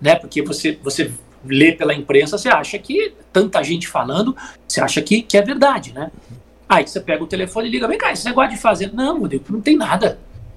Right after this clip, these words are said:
E eu tenho uma relação com a Record absolutamente incrível, assim. Os diretores, as pessoas que comandam a emissora, são meus amigos. Amigo de tomar um negócio junto, de jogar uma bola junto, sabe? De amigos.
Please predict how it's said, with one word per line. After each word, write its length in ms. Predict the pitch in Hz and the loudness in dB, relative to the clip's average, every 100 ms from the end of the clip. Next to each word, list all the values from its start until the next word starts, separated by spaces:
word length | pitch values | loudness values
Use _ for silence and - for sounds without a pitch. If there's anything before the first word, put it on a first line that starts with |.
| - | 2
E 40 | |
eu 80 | 220 | 2
tenho 140 | 240 277 | 4 4
uma 120 | 240 | 4
relação 420 | 190 170 - 165 | 4 0 -2 -4
com 80 | 175 | -4
a 40 | |
Record 440 | 143 - 175 196 - _ - _ | -6 2 4 4 0 _ -20 _
absolutamente 1000 | 180 214 - 208 185 190 185 160 196 - 214 | 0 0 0 -4 -4 -2 -2 0 -4 -2 -4
incrível, 500 | 202 180 196 151 123 | 0 2 4 2 -2
assim. 280 | - 117 - | -6 -8 -10
Os 100 | 127 | -4
diretores, 840 | 139 190 - - 175 202 - - _ _ _ _ | 2 4 2 4 6 4 2 -16 _ _ _ _
as 60 | |
pessoas 240 | - 180 - | -6 -6 -4
que 100 | 175 | -2
comandam 520 | 180 147 190 220 147 | 0 4 4 4 0
a 60 | 131 | -4
emissora, 500 | 127 - 185 208 - - - | -8 2 2 2 -4 -18 -8
são 180 | - 220 | -2 0
meus 200 | 240 254 | 2 2
amigos. 720 | 254 190 202 147 139 - - _ _ _ _ _ _ _ - - | 2 2 2 -2 -10 -12 -14 _ _ _ _ _ _ _ -20 4
Amigo 380 | 151 170 269 302 | 6 6 6 4
de 100 | 269 | 2
tomar 260 | - 220 214 | 2 4 6
um 40 | |
negócio 400 | 208 185 185 175 | 4 0 -2 -4
junto, 560 | 123 165 202 185 - 151 | -4 0 2 0 -2 -4
de 60 | 143 | -2
jogar 300 | 170 156 175 | -2 4 4
uma 120 | 165 | 4
bola 340 | 127 156 160 127 | 2 2 2 -2
junto, 720 | - 151 170 156 151 139 - - _ _ | -6 -12 -10 -12 -12 -16 -16 -20 _ _
sabe? 300 | - 190 254 | 4 4 4
De 180 | 302 180 - _ _ _ | -2 -12 -20 _ _ _
amigos. 760 | 214 233 247 165 123 - - | -6 -2 -2 -2 -10 -12 -16